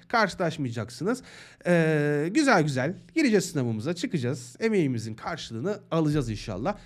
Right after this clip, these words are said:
Sizlere hep, hep söylüyoruz yani güveniyoruz ve yapacağınıza inanıyoruz. Bunu da bir noktada anlatmamız gerekiyordu. Biliyorsun sınavın, e, ya başından sonundan her anında yanında olacağız.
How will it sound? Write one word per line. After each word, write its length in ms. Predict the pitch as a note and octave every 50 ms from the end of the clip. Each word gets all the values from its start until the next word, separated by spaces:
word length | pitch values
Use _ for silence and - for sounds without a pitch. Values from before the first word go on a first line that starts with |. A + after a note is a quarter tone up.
| -
Sizlere 460 | - - G3+ F3+ C#3+ D3 E3 G3+ G3 G3+
hep, 340 | - - E3+ D#3 D3+ A#2+ -
hep 160 | C3+ E3+ -
söylüyoruz 380 | - - G#2 F2+ G#2 D#3+ G3 D#3+
yani 280 | C3+ A2 G2+ G#2 G2+ - - - - - - - - - - - - - - -
güveniyoruz 600 | F#3 B3 C4+ B3+ A#3 G3+ D#3+ C#3 D#3+ A3 G#3+ G3
ve 160 | G3 A3 B3+ B3+ - - _ -
yapacağınıza 560 | F3 E3+ E3+ D3+ D#3 D3 C3 A#2+ A#2+ A2+ C3
inanıyoruz. 480 | F#3+ G#3+ G3+ G3 F#3+ F#3+ G3+ C4+ C4 - - - - - -
Bunu 260 | F#3 F3+ B3+ C#4 B3 A3
da 200 | B3+ B3 A#3+ B3
bir 100 | A#3 G#3+
noktada 720 | G#3 A3 G#3+ A3 - - - D#3 C3+ F#3+ A3 A3+ - - - - - - - -
anlatmamız 580 | G3+ G#3+ G3 F#3+ F#3 F3+ E3 E3 D#3 D3+ C3+
gerekiyordu. 480 | B2 A#2+ G#2 G2+ - G#2 F#2 G2+ E2 D#3+
Biliyorsun 300 | F#3 B2+ G#2+ - - -
sınavın, 420 | - - - D#3 D3+ F3 F#3 D#3 C#3
e, 500 | C#3+ C3+ B2+ A#2+ A#2 A#2 A#2 A2+ A2+ A#2 A#2+ A#2+ - - - - - _
ya 180 | - C#3 B2 A#2
başından 460 | D#3 D3+ D3 - F3 F3 F#3+ G#3 G3+
sonundan 400 | F#3+ - E3+ C#3+ C#3 D#3+ G3 G#3
her 240 | F3+ - - F#3+ F#3+
anında 400 | F3+ D#3 C#3 B2 A#2+ B2 C3+ G3+
yanında 480 | G3+ E3+ D3 C#3+ C#3 C3 A#2+ A2 F2+ -
olacağız. 680 | - F#3 G#3 G#3 F#3 D3 C#3 C3 C#3 - - - -